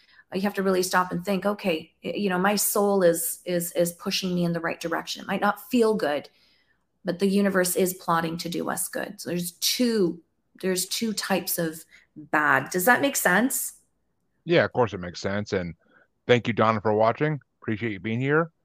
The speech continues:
Speaker 2: all the way from Toronto. Ooh.
Speaker 1: Very nice. Not
Speaker 2: I
Speaker 1: too far from me, Donna.
Speaker 2: Mm. Well, there you go.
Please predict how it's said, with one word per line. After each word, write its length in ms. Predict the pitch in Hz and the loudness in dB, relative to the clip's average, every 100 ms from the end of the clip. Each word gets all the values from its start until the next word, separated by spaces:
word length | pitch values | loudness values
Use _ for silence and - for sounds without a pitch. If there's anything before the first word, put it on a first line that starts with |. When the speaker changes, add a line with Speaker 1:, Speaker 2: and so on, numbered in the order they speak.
| _ _ - | _ _ -6
Speaker 2:
all 80 | |
the 60 | 107 | -2
way 120 | 139 | -2
from 140 | 143 143 | -4 -6
Toronto. 560 | 120 143 156 85 71 - | -4 -4 -4 -6 -8 -8
Ooh. 180 | 175 165 _ _ _ _ - - - - - - _ _ - | -10 -10 _ _ _ _ -20 -20 -20 -20 -20 -20 _ _ 4
Speaker 1:
Very 280 | 226 311 | 6 6
nice. 320 | 359 185 165 - | 4 2 2 2
Not 120 | 143 | 2
Speaker 2:
I 40 | |
Speaker 1:
too 140 | 135 240 | 2 0
far 280 | - 233 233 | 4 2 4
from 180 | 226 | 2
me, 180 | 214 294 | 2 4
Donna. 480 | 277 175 185 262 381 _ _ _ _ _ _ _ _ _ | 6 8 8 4 0 _ _ _ _ _ _ _ _ _
Speaker 2:
Mm. 200 | 104 139 104 _ _ _ _ _ _ | -12 -10 -12 _ _ _ _ _ _
Well, 120 | - 82 | -12 -6
there 140 | 95 | -4
you 80 | 104 | 0
go. 320 | 127 180 110 | 4 2 0